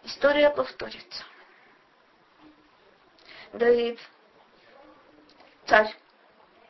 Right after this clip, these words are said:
бежит из Иерусалима от своего сына, от Авшалома. Для чего? Чтобы не пострадало население Иерусалима. Это удивительная вещь.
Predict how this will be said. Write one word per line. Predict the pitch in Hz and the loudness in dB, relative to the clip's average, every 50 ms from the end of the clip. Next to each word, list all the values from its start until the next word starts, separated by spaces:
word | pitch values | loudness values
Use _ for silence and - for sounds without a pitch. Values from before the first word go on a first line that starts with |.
| _ _ _ _ _ _ - - - - - - | _ _ _ _ _ _ -20 -20 -20 -20 -20 -10
бежит | 202 254 247 233 233 277 269 277 - - | 0 2 2 4 4 0 -2 -2 -6 -10
из | 240 226 220 220 | -10 -10 -8 -2
Иерусалима | 240 240 240 233 226 - - 240 233 247 277 285 294 311 339 359 349 - _ - _ _ _ _ _ _ _ _ - _ _ _ _ - - - - - _ _ _ _ _ _ _ _ _ - | -2 -2 -2 -2 -6 -2 0 0 0 2 0 2 2 2 0 0 -4 -10 _ -20 _ _ _ _ _ _ _ _ -20 _ _ _ _ -20 -20 -20 -20 -20 _ _ _ _ _ _ _ _ _ -12
от | 247 - | -10 -6
своего | - - 240 240 254 262 277 - | 2 6 6 6 6 6 2 2
сына, | - - - 202 202 190 214 220 226 - - - _ _ _ _ _ _ _ _ _ _ _ - - - _ _ _ - - - - | 2 0 -2 -2 -2 -2 -8 -10 -14 -16 -20 -20 _ _ _ _ _ _ _ _ _ _ _ -20 -20 -20 _ _ _ -20 -20 -12 -8
от | - 233 - 226 | -8 -2 -2 -2
Авшалома. | 220 - - - 226 233 262 277 294 320 359 359 - - - - - | -2 0 -2 -2 2 4 4 4 4 4 0 -2 -2 -8 -20 -20 -16
Для | - 233 240 233 | -6 -6 -6 -6
чего? | - - 247 233 254 294 392 - - - - _ - - - _ - _ _ _ _ _ _ - - _ _ _ _ _ - - - - | -4 -6 -4 0 0 0 0 0 -4 -10 -18 _ -20 -20 -20 _ -20 _ _ _ _ _ _ -20 -20 _ _ _ _ _ -20 -20 -20 -20
Чтобы | - - - 226 208 233 | -16 -12 -12 -8 -6 -6
не | 233 240 269 285 | -4 -4 -6 -6
пострадало | - - 269 - - - - 208 214 220 233 226 254 269 | -6 -6 -8 -8 -8 -8 -8 -4 2 4 4 6 6 2
население | 262 254 240 233 - - 233 220 220 214 214 214 214 220 220 220 220 | 0 -2 -6 -10 -10 -10 -8 -6 -6 -6 -6 -6 -8 -8 -8 -8 -8
Иерусалима. | 220 220 214 208 - - - - - - - - - - - - - - - - - _ _ _ _ _ _ _ - - - - - - - - - - - - - - - - - | -8 -8 -10 -12 -12 -14 -16 -16 -16 -20 -20 -20 -20 -20 -20 -20 -20 -20 -20 -20 -20 _ _ _ _ _ _ _ -20 -20 -20 -20 -20 -20 -20 -20 -20 -20 -20 -20 -20 -20 -20 -20 -18
Это | - | -12
удивительная | 226 240 254 254 254 254 233 226 214 214 214 202 208 214 | -8 -4 -4 -4 -4 -4 -6 -8 -6 -6 -6 -6 -6 -8
вещь. | 220 220 - - - - - - | -10 -12 -14 -12 -10 -10 -10 -12